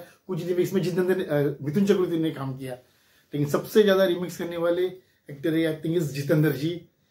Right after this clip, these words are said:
अगर किसी को और कोई एक्टर पता हो तो def-, definitely comment box में कमेंट कीजिए, लेकिन as for now,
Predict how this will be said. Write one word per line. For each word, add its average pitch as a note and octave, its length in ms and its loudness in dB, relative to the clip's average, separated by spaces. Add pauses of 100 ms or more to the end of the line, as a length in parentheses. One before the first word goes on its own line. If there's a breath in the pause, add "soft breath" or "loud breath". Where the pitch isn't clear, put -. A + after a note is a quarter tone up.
(460)
अगर C#3+ 200 -2
किसी D#3 260 -2
को E3 240 4
और E3 220 0
कोई F3 140 2
एक्टर E3+ 340 -2
पता D#3 220 -2
हो E3 120 2
तो - 20 0
def-, D3 200 0
definitely E3+ 460 -4
comment D#3+ 320 0
box D#3 200 -4
में G3 300 -6 (400 soft breath)
कमेंट D#3+ 260 0
कीजिए, C#3+ 160 -2
लेकिन D3+ 260 -2
as D3+ 40 -6
for E3+ 160 -8
now, E3 220 -2